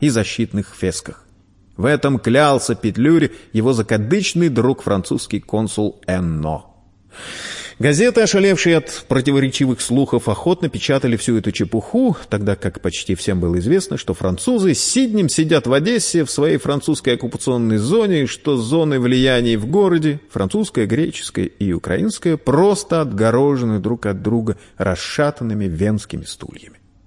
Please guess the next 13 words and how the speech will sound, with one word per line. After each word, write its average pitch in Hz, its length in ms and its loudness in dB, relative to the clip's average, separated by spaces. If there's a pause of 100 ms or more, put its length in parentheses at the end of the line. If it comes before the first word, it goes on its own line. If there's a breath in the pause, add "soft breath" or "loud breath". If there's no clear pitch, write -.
(420 loud breath)
Слухи 185 400 0
при 117 160 -2
Петлюре 123 460 0
приобрели 101 440 0
характер 110 480 -2
стихийного, 120 760 0
почти - 320 -10
космического 143 760 -2
явления, 90 560 -2
похожего 110 540 -2 (220 loud breath)
на 104 260 0 (160 loud breath)
моровое 107 640 2
поветрие. 104 800 0